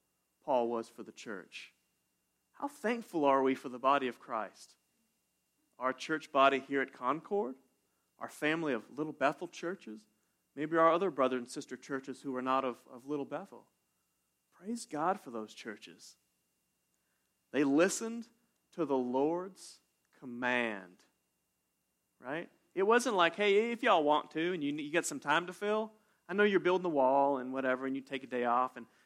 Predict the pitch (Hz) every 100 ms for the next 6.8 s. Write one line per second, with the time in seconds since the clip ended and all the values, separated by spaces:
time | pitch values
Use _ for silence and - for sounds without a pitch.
0 | _ 143 120 202 208 190 156 151 160 143
1 | 143 123 117 156 147 135 _ _ _ _
2 | _ _ _ _ _ 123 131 165 - _
3 | _ _ _ _ _ _ - 135 - 202
4 | 208 151 147 285 - 143 196 123 101 -
5 | _ _ _ _ _ _ _ _ _ _
6 | _ - 247 180 - 113 98 -